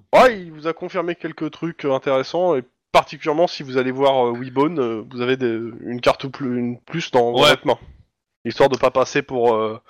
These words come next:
Speaker 1: pour les mecs qui
Speaker 2: Ouais,
Speaker 1: ont rien
Speaker 2: ouais.
Speaker 1: compris. <laughs>
Speaker 2: Ouais, ouais, mais potentiellement,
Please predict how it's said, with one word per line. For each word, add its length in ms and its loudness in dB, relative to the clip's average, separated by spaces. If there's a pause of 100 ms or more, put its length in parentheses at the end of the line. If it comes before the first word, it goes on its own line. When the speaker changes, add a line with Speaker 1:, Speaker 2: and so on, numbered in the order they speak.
(240)
Speaker 1:
pour 140 2
les 40 2
mecs 140 2
qui 60 -2
Speaker 2:
Ouais, 60 4
Speaker 1:
ont 20 4
rien 100 4
Speaker 2:
ouais. 60 -4
Speaker 1:
compris. 260 0 (760)
<laughs> 80 6 (1600)
Speaker 2:
Ouais, 120 4
ouais, 140 2
mais 140 -4
potentiellement, 920 -8